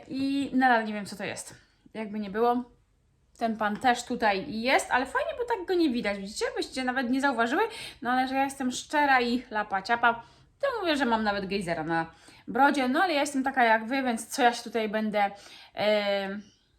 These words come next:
będę udawać kogoś, kim nie jestem? Jest gejzer, dziewczyny, ja też mam wy-, wypryski. Ale w ogóle jeszcze, zanim zapomnę, chciałam pozdrowić właśnie jedną z Was, Marcelinę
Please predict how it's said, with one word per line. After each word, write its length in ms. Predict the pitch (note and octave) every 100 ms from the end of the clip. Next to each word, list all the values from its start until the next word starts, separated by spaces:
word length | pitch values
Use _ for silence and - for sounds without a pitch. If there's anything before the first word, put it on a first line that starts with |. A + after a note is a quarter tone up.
| _ _
będę 180 | G#3 G3+
udawać 320 | G3 G#3 G3+
kogoś, 440 | - G3+ G3 -
kim 140 | - F#3+
nie 100 | F#3+
jestem? 340 | A3 A3+ G3+ F3+ -
Jest 480 | G#3 D#4+ A#4+ B4 -
gejzer, 420 | - G4+ E4 -
dziewczyny, 280 | C4+ D4 C#4+
ja 140 | C4
też 240 | C4 A3+
mam 220 | G3+ E3+ E3+
wy-, 160 | G3+
wypryski. 560 | F#3 G#3 - E3 - F3+ - - - D#4 -
Ale 300 | D#4 G#4+ D#4+
w 40 |
ogóle 320 | F4+ G4+ F4+
jeszcze, 300 | E4+ - E4+
zanim 260 | D4+ D4+ C#4+
zapomnę, 420 | D#4 D#4 C#4 B3+
chciałam 260 | - C#4 C4+
pozdrowić 720 | C#4+ C#4 C4+ D#4 D#4 C4+ A3+
właśnie 300 | B3+ B3+ A#3
jedną 340 | A3+ A3+ A3+
z 60 | A#3
Was, 280 | D4+ F4+ C4
Marcelinę 720 | A#3+ C#4+ F#4+ F4+ D#4+ D4